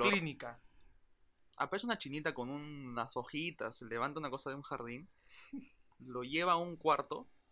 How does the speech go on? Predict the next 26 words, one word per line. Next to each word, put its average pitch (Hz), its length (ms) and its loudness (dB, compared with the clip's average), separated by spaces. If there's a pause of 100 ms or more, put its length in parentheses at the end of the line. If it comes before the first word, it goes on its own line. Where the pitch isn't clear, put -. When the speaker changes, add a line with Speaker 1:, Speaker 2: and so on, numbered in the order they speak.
(100)
Speaker 1:
y 131 120 -6
le 117 60 -2
está 147 200 0
poniendo 156 460 0
una 147 420 2
toalla 131 340 4
mojada 127 340 0
en 131 40 2
la 123 100 0
cabeza 113 460 -2
a 113 160 4
alguien 131 340 0
que 123 80 -8
está - 160 -10
echado 113 400 2 (160)
en 117 220 -6
una 117 160 -4
cama. - 260 -6 (500)
Y - 40 -6
uno 175 100 -4
se - 120 -4
pregunta, 143 440 -2
"Hmm, 175 360 -4
¿quién 233 260 -2
podría 180 360 6
ser?". 147 460 4